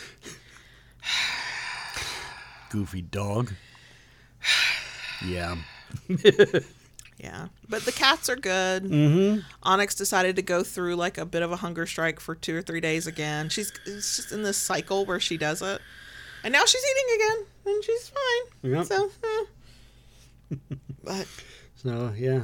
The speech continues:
Speaker 1: all the fur babies are good. And, uh,
Speaker 2: Mm-hmm.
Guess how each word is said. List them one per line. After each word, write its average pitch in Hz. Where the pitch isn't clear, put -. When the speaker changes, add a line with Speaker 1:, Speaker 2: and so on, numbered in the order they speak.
Speaker 1:
all 123
the 120
fur 139
babies 131
are 147
good. 104
And, 98
uh, 202
Speaker 2:
Mm-hmm. 214